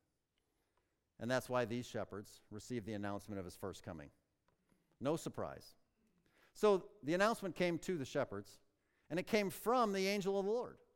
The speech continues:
It came from the angel of the Lord. Now, who could that be? Well, verse nine says that when he did this announcement, it, that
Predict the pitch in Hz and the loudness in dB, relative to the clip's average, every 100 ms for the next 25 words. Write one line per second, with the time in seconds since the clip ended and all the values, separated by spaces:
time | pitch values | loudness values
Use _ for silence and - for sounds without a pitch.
0 | _ _ _ _ _ _ _ _ - 202 | _ _ _ _ _ _ _ _ -4 4
1 | 269 285 - 254 247 226 202 226 294 247 | 4 4 2 2 4 2 2 2 2 2
2 | 269 277 - - _ _ _ 180 180 185 | 2 2 -2 -12 _ _ _ 0 4 4
3 | 170 139 156 156 311 339 330 285 - _ | 4 4 2 0 0 2 0 -4 -14 _
4 | _ _ _ _ - 202 170 147 92 64 | _ _ _ _ -4 0 0 0 -6 -14
5 | _ _ _ _ _ _ _ _ _ _ | _ _ _ _ _ _ _ _ _ _
6 | _ _ _ - 156 127 170 151 147 160 | _ _ _ -4 -2 0 0 0 2 2
7 | 226 - 135 131 160 123 110 - 110 131 | 0 -2 0 0 0 -4 -6 -8 -8 -2
8 | 160 143 107 143 202 147 127 123 110 113 | 0 0 0 0 2 0 -2 0 0 -2
9 | 127 160 143 123 107 | -4 -4 -2 0 0